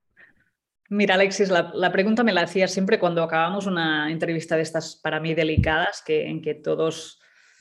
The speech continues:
ah, sudábamos en el sentido, "Tenemos que estar a la altura porque lo que estamos haciendo", como comentaba antes, es, en la mayoría de casos, hace retroceder a una persona que ya es vulnerable a una situación que no quiere recordar.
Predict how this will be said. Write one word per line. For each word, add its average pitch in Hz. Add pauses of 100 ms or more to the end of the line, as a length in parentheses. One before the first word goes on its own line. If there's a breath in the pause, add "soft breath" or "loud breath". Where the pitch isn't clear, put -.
(320 soft breath)
ah, 151
sudábamos 185
en 170
el 165
sentido, 165
"Tenemos 165
que 165
estar 165
a 156
la 156
altura 165
porque 160
lo 156
que 160
estamos 165
haciendo", 165
como 156
comentaba 160
antes, 175
es, 185 (320 soft breath)
en 185
la 175
mayoría 170
de 190
casos, 202
hace 180
retroceder 180
a 185
una 170
persona 170
que 165
ya 165
es 165
vulnerable 175
a 170
una 180
situación 180
que 170
no 160
quiere 170
recordar. 151